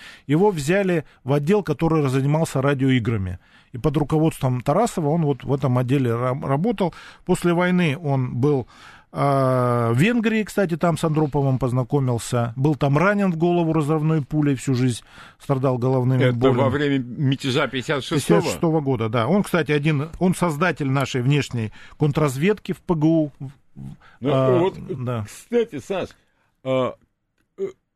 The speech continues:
Speaker 2: как бы не относиться к Ивану Серову, он, э, когда был направлен в Будапешт во время восстания, он же,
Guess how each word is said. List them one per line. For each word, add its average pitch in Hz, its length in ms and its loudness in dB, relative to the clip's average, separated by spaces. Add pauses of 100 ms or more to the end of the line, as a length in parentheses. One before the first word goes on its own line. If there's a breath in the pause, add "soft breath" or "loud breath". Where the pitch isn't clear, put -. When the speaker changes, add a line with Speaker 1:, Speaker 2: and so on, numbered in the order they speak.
(280)
Speaker 2:
как 196 220 -2
бы 165 140 -4
не 151 100 -6
относиться 131 960 -4
к - 100 -12
Ивану 127 320 -2
Серову, 160 760 -2 (680)
он, 220 500 -2
э, 143 200 -8
когда 160 240 -2
был 123 140 0
направлен 120 560 -2
в 92 60 -10
Будапешт 156 520 -2
во 175 100 0
время 117 300 -6
восстания, 131 480 -6 (240)
он 190 400 -4
же, 175 380 -8